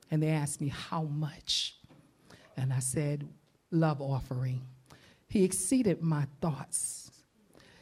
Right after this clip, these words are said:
Fresh meat, say fresh meat. When you don't know what you have and you're obedient unto God,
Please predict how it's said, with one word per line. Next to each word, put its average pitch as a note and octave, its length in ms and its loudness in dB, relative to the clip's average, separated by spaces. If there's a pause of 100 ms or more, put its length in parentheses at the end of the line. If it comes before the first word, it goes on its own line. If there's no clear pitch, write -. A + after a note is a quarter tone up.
(440)
Fresh A#3+ 380 8
meat, F#3+ 320 4
say F#3 220 6
fresh F3+ 360 4
meat. D#3+ 460 2 (880)
When B3 180 8
you D4 100 12
don't C4 380 8
know D4+ 160 8
what A3 320 4
you F#3 60 4
have A#3 560 2
and E3+ 100 4
you're F3+ 160 4
obedient F#3 540 2
unto D#3+ 260 0
God, E3 600 -2